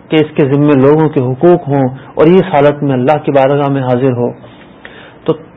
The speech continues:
سچی توبہ وہی ہوتی ہے کہ جس میں تمام تر حقوق پورے کر دیے جائیں، اور اگر کسی کو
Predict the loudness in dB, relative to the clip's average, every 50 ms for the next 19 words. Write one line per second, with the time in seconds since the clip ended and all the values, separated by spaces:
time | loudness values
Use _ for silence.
0 | -20 -12 -10 -8 -8 -2 -2 -2 0 2 2 2 4 4 4 2 2 0 -4 -12
1 | -20 -20 -20 -18 -12 -4 0 2 4 4 4 4 4 4 2 2 0 0 2 2
2 | 2 2 2 0 -4 -10 -20 -20 -20 -12 -8 -6 -6 -6 -4 -4 -4 -4 -2 -2
3 | 0 2 2 2 2 2 0 2 2 2 2 0 -2 -2 0 0 0 0 -2 -2
4 | 0 2 4 4 2 2 2 0 0 2 2 2 2 2 2 2 0 0 -2 -2
5 | -4 -8 -14 -20 -20 -20 -20 -20 -20 -20 -20 -20 -20 -20 -20 -20 -20 -20 -14 -2
6 | 0 2 4 4 4 2 0 -2 -4 -4 -2 -2 -2